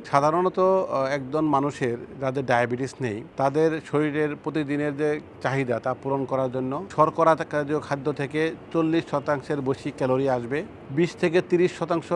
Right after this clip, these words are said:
ক্যালোরি আসবে প্রোটিন জাতীয় খাবার থেকে, তিরিশ শতাংশের কম আসবে চর্বি জাতীয় খাবার থেকে। কোনো কারণে যদি এই কার্বোহাইড্রেট বা শর্করা জাতীয় খাবারকে কমিয়ে ফেলা হয় এবং প্রোটিন জাতীয় খাবারকে বাড়িয়ে দেওয়া হয়, তখন কিন্তু ক্রমশ এটি কিটো ডায়েটের দিকে যাবে। কিন্তু কিটো ডায়েট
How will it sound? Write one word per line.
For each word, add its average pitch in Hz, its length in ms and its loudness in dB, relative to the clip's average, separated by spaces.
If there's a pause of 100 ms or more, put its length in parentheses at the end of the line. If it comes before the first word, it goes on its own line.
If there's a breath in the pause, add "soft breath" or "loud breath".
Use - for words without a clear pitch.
(120)
ক্যালোরি 156 320 2
আসবে 147 440 2 (100)
প্রোটিন 147 260 -2
জাতীয় 147 240 -2
খাবার 139 240 0
থেকে, 160 380 -4 (420 loud breath)
তিরিশ 170 280 6
শতাংশের 160 440 -2
কম 151 260 0
আসবে 143 260 0 (100)
চর্বি 151 200 0
জাতীয় 131 320 -2
খাবার 104 180 -8
থেকে। - 160 -16
কোনো 180 160 4
কারণে 190 340 6
যদি 180 220 2 (240)
এই 160 400 0 (100)
কার্বোহাইড্রেট 147 560 4
বা 120 160 -2
শর্করা 151 240 0
জাতীয় 156 260 -2
খাবারকে 147 440 2
কমিয়ে 160 300 2
ফেলা 123 220 0
হয় 117 300 -4 (420 loud breath)
এবং 139 280 0
প্রোটিন 165 240 2
জাতীয় 170 280 2
খাবারকে 147 460 0
বাড়িয়ে 135 360 2
দেওয়া 127 260 0
হয়, 151 220 -2
তখন 143 200 -4
কিন্তু 143 360 -6
ক্রমশ 139 320 -2
এটি 143 140 -4
কিটো 156 240 -4
ডায়েটের 120 360 0
দিকে 110 180 -8
যাবে। 104 220 -10 (480 loud breath)
কিন্তু 175 220 4
কিটো 185 320 2
ডায়েট 180 260 6